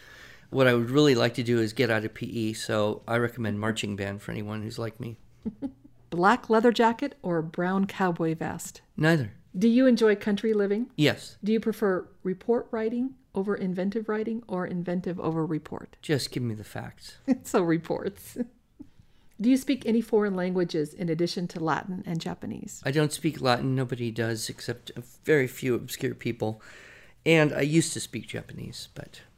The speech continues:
Speaker 1: my skills have diminished to the point of being non-fluent.
Speaker 2: Have you ever tried sriracha sauce?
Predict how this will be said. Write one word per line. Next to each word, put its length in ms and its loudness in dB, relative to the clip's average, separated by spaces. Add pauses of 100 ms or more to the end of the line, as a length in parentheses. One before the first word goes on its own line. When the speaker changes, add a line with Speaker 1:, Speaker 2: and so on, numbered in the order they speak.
(120)
Speaker 1:
my 140 -6
skills 420 -6
have 160 -10
diminished 460 -4
to 60 -12
the 120 -12
point 280 -6
of 100 -12
being 240 -6
non-fluent. 720 -10
Speaker 2:
Have 140 2
you 80 8
ever 160 6
tried 360 -2
sriracha 640 -6
sauce? 540 -10